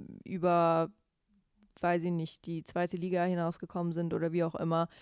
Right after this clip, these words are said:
ist natürlich, äh, bedeutet natürlich nicht, dass man's, äh, schafft und dass man dann irgendwie einen einfachen Weg hat. Und deswegen ist es wahrscheinlich auch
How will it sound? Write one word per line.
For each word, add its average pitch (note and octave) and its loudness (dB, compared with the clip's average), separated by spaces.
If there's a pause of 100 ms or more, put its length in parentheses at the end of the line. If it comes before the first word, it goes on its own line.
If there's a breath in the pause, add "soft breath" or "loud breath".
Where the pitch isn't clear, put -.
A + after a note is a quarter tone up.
(180 loud breath)
ist F#3+ -2
natürlich, F#3+ 2
äh, F3+ 6
bedeutet F3 4
natürlich F3+ 0
nicht, F#3+ 2
dass F#3+ 0
man's, F3+ 0
äh, E3+ 4
schafft G3+ 2
und F3+ 2
dass E3+ -2
man F3 -2
dann E3+ 0
irgendwie E3+ 0
einen E3 -2
einfachen F3 0
Weg F#3+ -4
hat. B3 -2 (880 loud breath)
Und A3 6
deswegen G#3 4
ist - 2
es A3 0
wahrscheinlich G#3 4
auch F#3+ 4